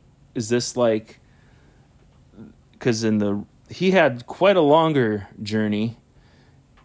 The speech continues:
or for, or in the radio serial than he did in, like, the, the comics, 'cause he arrived as a baby in the comic books,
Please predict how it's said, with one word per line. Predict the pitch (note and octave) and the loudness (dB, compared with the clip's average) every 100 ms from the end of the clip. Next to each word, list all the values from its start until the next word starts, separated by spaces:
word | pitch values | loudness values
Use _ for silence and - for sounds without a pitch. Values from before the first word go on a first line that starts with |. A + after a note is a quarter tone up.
| _ _ _ _ _ _ _ | _ _ _ _ _ _ _
or | - G2+ E2 - - | -8 -8 -10 -16 -20
for, | - A#2 A2 G#2+ G#2 B2+ B2 - _ _ _ - | -2 2 4 4 0 -2 -8 -8 _ _ _ -4
or | A#2+ G#2+ | 0 2
in | G#2+ | 0
the | G#2 | 0
radio | G#2+ C3+ B2 G#2+ | 2 2 2 0
serial | - A2 G#2+ | 0 -2 -2
than | G#2 G#2+ | -2 -2
he | G#2 | -2
did | G#2 G2+ | -2 -2
in, | G2 G2 | -4 -8
like, | G2+ F2+ | -8 -10
the, | - E2 - _ _ _ _ _ - | -12 -12 -12 _ _ _ _ _ -20
the | |
comics, | - A#2 B2 F#2 - | -6 -2 -2 -4 -8
'cause | G2+ | -8
he | G#2+ | -4
arrived | G#2 G2+ F#2+ | -2 -2 -2
as | F#2 | -8
a | F2+ | -6
baby | G#2+ B2 A2+ F#2+ | -2 0 0 -4
in | F2+ | -6
the | |
comic | G#2 A2+ G#2+ | -8 -8 -8
books, | F#2 F#2 - - | -8 -12 -10 -12